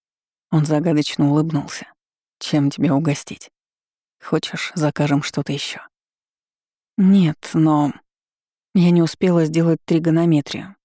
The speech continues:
Поможешь?» «Не вопрос». Кривовато улыбаясь, Воронов перекатился на другую сторону дивана. Только тут я заметила стопку учебников и конспектов.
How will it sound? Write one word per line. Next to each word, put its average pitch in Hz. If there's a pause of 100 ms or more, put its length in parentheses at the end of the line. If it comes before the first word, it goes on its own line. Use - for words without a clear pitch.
(120)
Поможешь?» 170 (1400)
«Не 143
вопрос». - (680)
Кривовато 170
улыбаясь, 147
Воронов 151
перекатился 143
на 139
другую 147
сторону 139
дивана. 139 (840)
Только 175
тут -
я 160
заметила 156
стопку -
учебников 151
и 151
конспектов. -